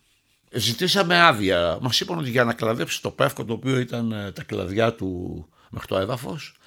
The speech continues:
πρέπει να πάρεις άδεια. Ωραία, κάναμε μία άδεια να μας επιτρέψουν, όχι να το κόψουμε, να το κλαδέψουμε.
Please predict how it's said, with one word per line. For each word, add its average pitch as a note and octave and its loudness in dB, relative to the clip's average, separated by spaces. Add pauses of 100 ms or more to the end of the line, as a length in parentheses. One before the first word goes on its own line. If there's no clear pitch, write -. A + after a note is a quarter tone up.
(100)
πρέπει A#3+ -10
να D3+ 0
πάρεις F3 -4
άδεια. D#2+ -6 (260)
Ωραία, - -2 (100)
κάναμε C3+ 2
μία D3+ 0
άδεια G3 -4 (440)
να E3+ 0
μας E3+ 2
επιτρέψουν, D3+ 0
όχι F#3 0
να A3+ -2
το - -10
κόψουμε, G#2+ -2
να - -10
το - -18
κλαδέψουμε. - -4